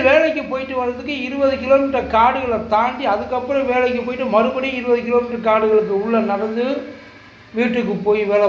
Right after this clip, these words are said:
பார்க்குறவங்களும் இருக்காங்கப்பா. இந்த மாதிரி சுனிதா வில்லியம்ஸ் ஏகப்பட்ட பேர் நம்மளுக்குள்ள சுத்திக்கிட்டு இருக்காங்க. அவங்க போராடி, அவங்க அங்க விண்வெளியில இருந்து பயங்கரமா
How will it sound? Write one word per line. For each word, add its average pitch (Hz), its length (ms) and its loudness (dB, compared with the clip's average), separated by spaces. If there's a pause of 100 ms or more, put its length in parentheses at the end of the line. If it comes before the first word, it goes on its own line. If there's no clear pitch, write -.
பார்க்குறவங்களும் 185 520 0
இருக்காங்கப்பா. 151 600 -6 (800)
இந்த 254 200 2
மாதிரி 285 180 4 (100)
சுனிதா 269 420 0
வில்லியம்ஸ் 254 360 -4 (180)
ஏகப்பட்ட 247 500 0
பேர் 254 200 -2
நம்மளுக்குள்ள 233 460 -2
சுத்திக்கிட்டு 233 440 -8
இருக்காங்க. 170 360 0 (1400)
அவங்க 240 200 6 (160)
போராடி, 277 600 4 (460)
அவங்க 226 220 -4 (840)
அங்க 190 140 -4 (100)
விண்வெளியில 254 480 0 (240)
இருந்து 247 400 0 (220)
பயங்கரமா 240 680 2